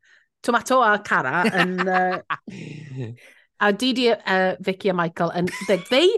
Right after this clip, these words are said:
Speaker 1: they, be? Be nes i
Speaker 2: Sorry,
Speaker 1: weud?
Speaker 2: ti isio deud yr
Speaker 1: Didi
Speaker 2: enw yna?
Speaker 1: Drian.
Speaker 2: Didi Drian.
Speaker 1: A nath nhw fel, they, like, went zoomf at ei gilydd, a'n clyng on. A nes ti weld Naomi, fel,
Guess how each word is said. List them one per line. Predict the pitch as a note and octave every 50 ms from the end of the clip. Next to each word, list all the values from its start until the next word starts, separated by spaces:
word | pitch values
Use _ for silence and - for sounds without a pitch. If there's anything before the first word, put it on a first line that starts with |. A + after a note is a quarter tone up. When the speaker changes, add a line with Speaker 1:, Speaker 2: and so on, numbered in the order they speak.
| - - - - - - _ _ _ _ -
Speaker 1:
they, | B3 B3 C#4+ F4+ E4 - _ _
be? | - F#4 A#4 C5 F#4+ A3 F#3+ F#3 F#3+ G3 G3+ _ _ _
Be | - - D4+
nes | D#4+ C#4+
i |
Speaker 2:
Sorry, | C#3 C3 B2 A#2+ A#2
Speaker 1:
weud? | F3
Speaker 2:
ti | F#3+ C#3+ C3+ B2+
isio | A#2 - C3 B2
deud | - - C#4+ - -
yr | A#2 A#2
Speaker 1:
Didi | A#2 A3 G#3
Speaker 2:
enw | F#3+
yna? | G3
Speaker 1:
Drian. | A3 G#3+ G#3+ G3+ F#3 F3+ F#3+ F#3+ _ _ _ _ _ _ _
Speaker 2:
Didi | - - F#2+ - _ - F#2 F2 F2+ -
Drian. | G#2 G#2+ G#2+ F#2+ F#2 F#2 F#2 _ _
Speaker 1:
A | - - B3+
nath | B3+ A#3+
nhw | C4+ C#4+
fel, | B3+ B3+ A#3 - G3
they, | A#3+ A#3+ C4+ C4 C4+ - -
like, | - F3+ F3 F3 - - G3+
went | F#3+ F3+ F3+ F3 F3+ F#3 F#3 F#3 F#3+ F3+ D#3+ D3 C#3+ - - - - - -
zoomf | A3+ F3 D#3+ D#3+ F3+ A#3 G#3 F#3 D3 - - - -
at | F#3+ E3 -
ei | - G3
gilydd, | - G#3+ G3+ F3+ E3+
a'n | F#3 G3+ G3 -
clyng | - - - B3 A#3 A3+ A#3
on. | A3 G3 F#3+
A | - - - - - -
nes | G3 G3 F3+ -
ti | - G#3 G3+
weld | G#3 F#3 F3 E3+ E3 D#3+ E3+ E3+
Naomi, | D#3 D#3 D#3 D3+ D3 D3 D3 D3 C#3+ C#3+ D#3 E3+ -
fel, | - F3+